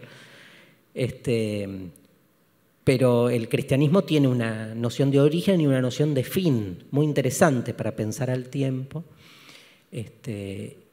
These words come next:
que ya la vamos a desarrollar. Y la última disciplina <clears throat> de la que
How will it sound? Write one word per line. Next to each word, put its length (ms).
que 120
ya 100
la 80
vamos 240
a 60
desarrollar. 720
Y 200
la 140
última 760
disciplina 840
<clears throat> 500
de 120
la 140
que 560